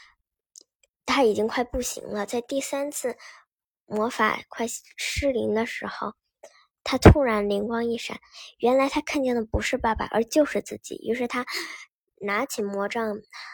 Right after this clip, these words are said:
喊了呼神呼畏，真的变出了一个守护神。那只守护神很像鹿，跑过湖面，把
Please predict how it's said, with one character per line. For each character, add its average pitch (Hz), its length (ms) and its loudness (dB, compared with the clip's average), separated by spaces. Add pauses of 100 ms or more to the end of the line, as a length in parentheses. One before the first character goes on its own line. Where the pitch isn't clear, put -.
(160)
喊 202 160 -2
了 202 120 -2
呼 285 260 0
神 226 300 -2
呼 240 180 0
畏， 240 260 -4 (460)
真 277 180 6
的 254 120 4
变 208 200 0
出 190 140 -8
了 185 80 -2
一 190 80 -2
个 196 80 -4
守 - 140 -8
护 - 180 -16
神。 - 260 -4 (1300)
那 302 160 2
只 294 140 0
守 208 180 2
护 240 160 -2
神 208 220 0
很 208 200 -4
像 240 160 -2
鹿， 262 320 2 (280)
跑 196 180 6
过 262 180 4
湖 208 300 0
面， 233 340 2
把 208 240 6